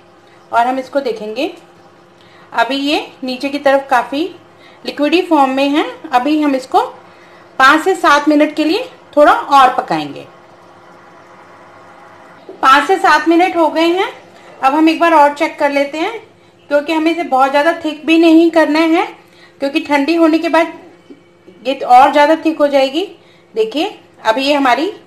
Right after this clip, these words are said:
सॉस बनके बिल्कुल तैयार हो गई है, जैसी हमें चाहिए थी। देखिए, अब हम इसके अंदर सारे मसाले ऐड कर देंगे। ये मैंने डाल दिया गरम मसाला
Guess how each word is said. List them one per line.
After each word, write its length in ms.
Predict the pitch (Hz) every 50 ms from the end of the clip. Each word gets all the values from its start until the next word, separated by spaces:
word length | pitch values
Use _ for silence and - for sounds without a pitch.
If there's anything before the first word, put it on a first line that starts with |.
| _ _ _ _ _ - _ _ _ _ _
सॉस 280 | - - 269 269 311 311
बनके 320 | 269 262 262 254 262 311
बिल्कुल 340 | 302 277 254 262 - 311 320
तैयार 340 | 320 320 277 247 247 262 285
हो 160 | 269 285 277
गई 200 | 262 269 277 277
है, 280 | 285 294 320 415 - 381
जैसी 340 | 311 277 247 247 247 277 302
हमें 240 | 302 294 285 294 302
चाहिए 320 | - 302 277 254 262 269
थी। 140 | 269 302 349 415 - - - - - _ _ - _ _ _ _ _ _ _ _ _ _ -
देखिए, 360 | 196 185 170 - 175 170 170 - - _ _ _ _ _ _ _ _ _ _ _ _ _ _ _ _ _ _ _ _ _ _ _ _ _ _ _ _ _ _ _ _ _ _ _ _ _ _ _ _ _ _ _ _ _ _ _ _ _ _ _ _ _ _ - - - - - -
अब 200 | 254 262 294 339
हम 280 | 359 339 339 427 508 - - - _ - _ -
इसके 260 | 254 262 - - 330
अंदर 360 | 349 320 302 294 311 349 480 - - - -
सारे 220 | 330 285 277 320
मसाले 420 | 320 311 294 285 294 254 240 240 262
ऐड 280 | 285 269 262 262 262 -
कर 140 | 277 262 262
देंगे। 300 | 262 262 254 254 311 427 466 - - _ _ _ _ _ _ _ _ _ _ _ _ -
ये 80 | 254 277
मैंने 240 | 285 269 277 277
डाल 200 | 269 262 240 220
दिया 140 | 220 233 247 240
गरम 240 | 214 226 233 240 247
मसाला 500 | 262 262 254 - 277 254 247 254 277